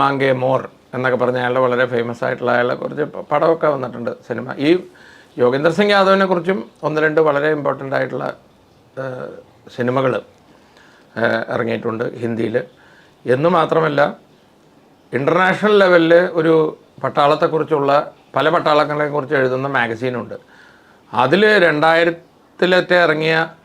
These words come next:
വാർഷിക ഒറ്റ പതിപ്പേ ഉള്ളൂ. അതിൽ ഇറങ്ങിയതിൽ അവർ സെലക്ട് ചെയ്ത ഏറ്റവും ധൈര്യമുള്ള പട്ടാളക്കാരെന്ന് പറയുന്ന ഏഴ്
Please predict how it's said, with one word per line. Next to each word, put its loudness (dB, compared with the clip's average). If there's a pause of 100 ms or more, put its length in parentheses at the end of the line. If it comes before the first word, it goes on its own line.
(100)
വാർഷിക 2
ഒറ്റ 2
പതിപ്പേ 0
ഉള്ളൂ. -2
അതിൽ 0 (180)
ഇറങ്ങിയതിൽ -2 (1000)
അവർ 4
സെലക്ട് 0
ചെയ്ത 4 (840)
ഏറ്റവും 2 (260)
ധൈര്യമുള്ള 4
പട്ടാളക്കാരെന്ന് 2
പറയുന്ന 2
ഏഴ് 4